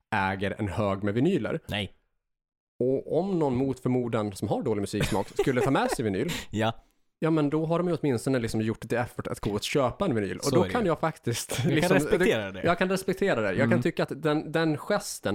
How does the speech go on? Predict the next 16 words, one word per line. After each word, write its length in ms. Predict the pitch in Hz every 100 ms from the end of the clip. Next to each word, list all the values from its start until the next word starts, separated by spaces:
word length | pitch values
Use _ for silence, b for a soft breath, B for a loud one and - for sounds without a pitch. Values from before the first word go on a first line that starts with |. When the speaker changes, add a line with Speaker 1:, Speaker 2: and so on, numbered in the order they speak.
| 104
Speaker 1:
den 160 | 123 131 -
akten 520 | - - - 95 95 b b _
betyder 500 | - 120 127 110 117
mer 300 | 113 147 123
än 120 | 95
det 80 | 101
faktum 460 | 95 - - - 95
att 140 | 85
deras 180 | 98 92
musiksmak 520 | 98 104 90 110 95
inte 180 | 98 92
är 40 |
så 120 | 92 135
bra. 300 | 165 - - b
Speaker 2:
Sant. 480 | - 104 95 - -
Speaker 1:
Då, 100 | -